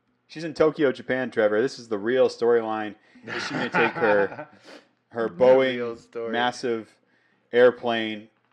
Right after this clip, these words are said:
Speaker 1: with eight other people in it, and she's gonna fly twenty-five, twenty-five hundred miles with twenty-five thousand tons of fuel burns,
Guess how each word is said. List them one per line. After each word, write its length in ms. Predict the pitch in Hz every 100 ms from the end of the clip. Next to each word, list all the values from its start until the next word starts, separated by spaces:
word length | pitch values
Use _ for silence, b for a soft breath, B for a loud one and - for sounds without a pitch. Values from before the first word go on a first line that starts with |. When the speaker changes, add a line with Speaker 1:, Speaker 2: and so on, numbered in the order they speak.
| _
Speaker 1:
with 180 | - 110 -
eight 240 | 120 131
other 200 | 120 117
people 360 | 104 120 113 107
in 80 | 107
it, 180 | 104 - _ -
and 100 | 101
she's 120 | -
gonna 140 | 107
fly 360 | 101 110 104 101
twenty-five, 680 | 98 120 110 - 107 101 95 _ _ _ _ _ _ _ - -
twenty-five 400 | - 120 113 104
hundred 260 | 110 107 95
miles 440 | 101 101 98 95
with 160 | 95 -
twenty-five 640 | 120 110 104 110 98 -
thousand 600 | 101 95 92 98 90 82 _ b b b b - - - _
tons 420 | - 117 110 98
of 100 | 101 82
fuel 560 | - 120 113 107 90
burns, 680 | - 107 104 104 98 - -